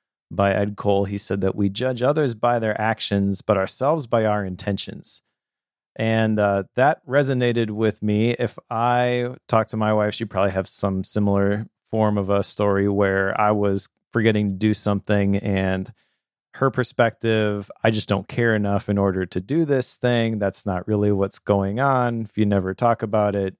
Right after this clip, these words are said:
you never get to the <laughs> root of the issue." Uh,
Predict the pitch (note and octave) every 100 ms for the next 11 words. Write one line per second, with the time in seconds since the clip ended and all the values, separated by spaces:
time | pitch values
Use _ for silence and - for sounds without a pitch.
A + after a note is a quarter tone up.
0 | _ - G#2 G2 F#2+ F2+ F2+ F2+ - F#2
1 | G2 A2+ _ _ - - A#2+ A2 A2 G2+
2 | G2 F#2+ G2 - F#2+ G2 _ _ _ _
3 | _ _ - F#2+